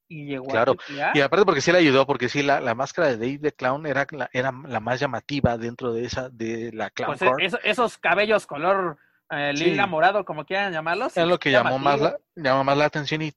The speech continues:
Speaker 2: quizá esa creación
Speaker 1: Y
Speaker 2: o
Speaker 1: yo me
Speaker 2: esa
Speaker 1: atrevo a decir
Speaker 2: conjunción del personaje le ayudó.
Speaker 1: que es el de los pocos luchadores que invierten mucho en su equipo. Sus presentaciones, que ya con los globos, su-,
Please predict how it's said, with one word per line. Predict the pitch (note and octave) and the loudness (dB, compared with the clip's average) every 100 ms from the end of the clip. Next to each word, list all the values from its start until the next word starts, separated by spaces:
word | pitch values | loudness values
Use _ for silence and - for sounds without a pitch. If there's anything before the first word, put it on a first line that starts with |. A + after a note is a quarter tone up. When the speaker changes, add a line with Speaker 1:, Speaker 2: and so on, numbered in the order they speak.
| _ | _
Speaker 2:
quizá | C3 A#2 C3 B2+ C3 | -6 -4 0 0 0
esa | B2 C#3+ C3+ B2 A2+ | -2 -4 -2 -2 -4
creación | A#2 A#2 G#2+ B2+ | -6 -6 -6 -8
Speaker 1:
Y | B2 | -4
Speaker 2:
o | |
Speaker 1:
yo | B3+ | 0
me | F4 | 0
Speaker 2:
esa | C#4 | 4
Speaker 1:
atrevo | C#4 D#4+ | 2 4
a | |
decir | D4 D#3+ - F#3 - | 2 0 -2 -4 -4
Speaker 2:
conjunción | - A#2 A#2+ A#2+ | -4 -4 -2 0
del | C#3 C#3+ | 0 0
personaje | B2+ B2 A#2+ D3 | -4 -2 -4 -2
le | |
ayudó. | A#2+ G#2+ B2 - _ _ _ | -2 0 -2 -4 _ _ _
Speaker 1:
que | G3 | -6
es | A3 | -4
el | C4 G#3+ _ | -6 -8 _
de | E3+ | 0
los | F3 F3+ - _ | 0 0 -8 _
pocos | C4+ C4+ F#4+ | -6 -4 -4
luchadores | D#4+ F#3 D3+ C#3+ D3 A3 - _ _ C#3+ - _ _ | -6 -6 -6 -6 -8 -10 -14 _ _ -20 -20 _ _
que | - | -8
invierten | E3+ F#3+ A3 - A3 | -6 -4 -4 -4 -6
mucho | G3+ - A3+ | -6 -10 -12
en | |
su | G#3+ E3 | -10 -14
equipo. | D3+ E3 _ _ _ _ _ _ _ | -14 -20 _ _ _ _ _ _ _
Sus | _ F3+ | _ -8
presentaciones, | G3 F#3 F3+ F3+ F3 F#3 F#3+ E3+ - _ _ _ | -6 -8 -8 -8 -4 -4 -2 -6 -10 _ _ _
que | F3 | -10
ya | D#3 F#3 | -2 -2
con | G#3+ F#3+ | -2 -6
los | D#3 | -8
globos, | C#3+ D#3+ E3+ F3 F3 F3 | -2 0 0 0 -2 -4
su-, | D3+ C#3+ | -12 -16